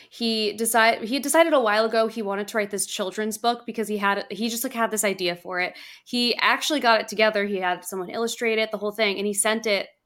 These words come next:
yesterday. And my mom works with kindergartners. And so when we got it, he was like, "Do me a favor, show it to your mom." And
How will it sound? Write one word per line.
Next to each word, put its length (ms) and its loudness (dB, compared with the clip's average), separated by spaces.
yesterday. 800 0
And 80 -4
my 120 0
mom 540 -2
works 520 -4
with 180 -10
kindergartners. 800 -8
And 220 2
so 720 4
when 400 0
we 100 -4
got 300 8
it, 180 0
he 100 -8
was 120 -4
like, 240 -2
"Do 100 -2
me 80 -2
a 40 -4
favor, 260 0
show 220 -2
it 140 -8
to 120 -8
your 100 -4
mom." 540 -2
And 440 2